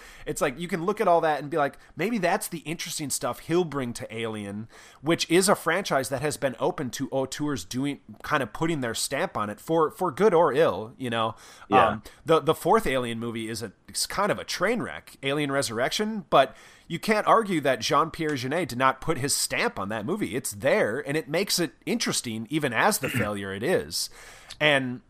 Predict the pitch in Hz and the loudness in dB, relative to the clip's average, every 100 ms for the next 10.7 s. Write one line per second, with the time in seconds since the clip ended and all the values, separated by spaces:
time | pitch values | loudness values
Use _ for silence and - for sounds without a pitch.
0 | _ 131 117 - 165 240 - 165 - - | _ 6 6 8 8 8 4 -4 -4 0
1 | 147 113 120 120 135 127 123 120 107 196 | 0 2 0 0 -4 -4 -4 -2 0 -2
2 | 208 - 113 - - 117 135 120 95 104 | -2 -8 -8 -8 -6 0 0 0 -4 -6
3 | 151 185 202 240 233 240 262 - 208 214 | -4 -2 -2 -2 0 0 -2 -4 -4 -2
4 | 160 180 - 113 156 - 165 180 196 - | -4 -4 -6 -4 -4 -2 0 0 0 0
5 | 208 262 - _ 131 123 123 127 185 170 | 2 2 0 _ -2 0 2 0 0 -2
6 | 151 - 151 - 170 135 - - - 190 | -2 0 0 0 -4 -6 -8 -16 0 2
7 | - 208 - 190 190 175 208 185 139 180 | 2 -2 -2 -2 0 2 2 2 0 0
8 | 165 139 147 139 143 151 131 151 131 - | -4 -4 -2 0 0 0 0 0 -2 4
9 | 120 214 131 98 - - 123 - - 139 | 4 6 2 -4 -4 -4 -4 -6 -2 2
10 | 175 208 - 110 95 98 | 2 0 -6 -6 -6 -6